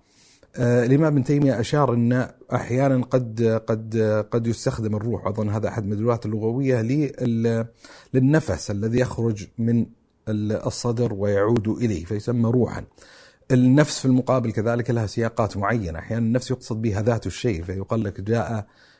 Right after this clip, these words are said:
مثلًا فلان نفسه"، أو تريد أن تتوثق أو تتأكد من معلومة معينة، فيقول لك: "فلان جاء"، فتقول: "فلان بنفسه"، يعني كأنك تريد تأكيد المعنى، فيصير النفس في هذا السياق كأنه متناول لجملة هذا الإنسان ببدنه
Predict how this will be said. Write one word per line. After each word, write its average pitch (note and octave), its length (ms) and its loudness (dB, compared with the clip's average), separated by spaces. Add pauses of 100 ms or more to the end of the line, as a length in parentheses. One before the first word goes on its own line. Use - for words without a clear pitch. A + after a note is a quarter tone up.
(100)
مثلًا A2 340 0
فلان A#2 540 4
نفسه"، G2+ 480 0 (720)
أو A#2 420 4
تريد B2 360 2
أن A#2 100 2
تتوثق B2 560 -2
أو G#2 40 -2
تتأكد A2 480 -4
من A2 100 2
معلومة A2 340 0
معينة، A#2 460 -2
فيقول A2 340 -2
لك: A2+ 120 -4
"فلان B2+ 260 2
جاء"، G2+ 240 2
فتقول: A#2 360 -4
"فلان D3 320 -2
بنفسه"، C3 640 2
يعني G#2 400 -4 (200)
كأنك A2 240 -6
تريد B2 220 2
تأكيد A#2+ 440 0
المعنى، A2 420 -2 (420)
فيصير C3 360 4
النفس D#3+ 300 2
في D3+ 100 0
هذا D3+ 140 0
السياق D3+ 320 0
كأنه D3 260 0
متناول B2+ 640 4
لجملة A#2+ 540 2
هذا G2+ 220 -2
الإنسان G#2+ 420 -4 (140)
ببدنه A#2 760 2